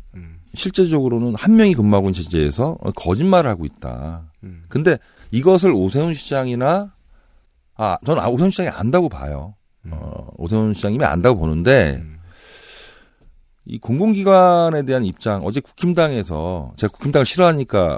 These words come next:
Speaker 2: 솔직히 말씀드리면
Speaker 1: 네.
Speaker 2: 어제 그 지하철 파업 관련된 입장에 나오면서 뭐라-, 뭐라고 이런 표현을 합니다.
Speaker 1: 음.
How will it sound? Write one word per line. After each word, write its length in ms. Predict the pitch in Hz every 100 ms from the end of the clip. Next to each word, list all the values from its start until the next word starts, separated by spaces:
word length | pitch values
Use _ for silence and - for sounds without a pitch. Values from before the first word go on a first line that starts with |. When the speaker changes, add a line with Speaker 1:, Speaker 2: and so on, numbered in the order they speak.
| - 82
Speaker 2:
솔직히 240 | 120 143
말씀드리면 640 | 82 73 73 67 64 85
Speaker 1:
네. 200 | 85 78 120 - _ _
Speaker 2:
어제 260 | 113 127 117
그 140 | 113
지하철 260 | 135 135 156
파업 160 | 156
관련된 340 | 139 127 120 110
입장에 280 | 92 117
나오면서 300 | 104 78 85
뭐라-, 180 | 92 80
뭐라고 280 | 80 95 120 104
이런 380 | 107 202 190 131
표현을 240 | - 127 98
합니다. 400 | 73 78 92 78 _
Speaker 1:
음. 200 | 87 80